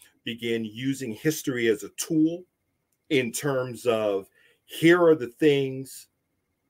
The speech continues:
that we did well. Here are our shortcomings. And I've always said this, for future generations, if you're gonna make mistakes,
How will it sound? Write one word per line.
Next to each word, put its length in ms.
that 400
we 180
did 360
well. 400
Here 400
are 520
our 160
shortcomings. 1080
And 520
I've 220
always 360
said 320
this, 400
for 220
future 320
generations, 760
if 180
you're 100
gonna 320
make 240
mistakes, 560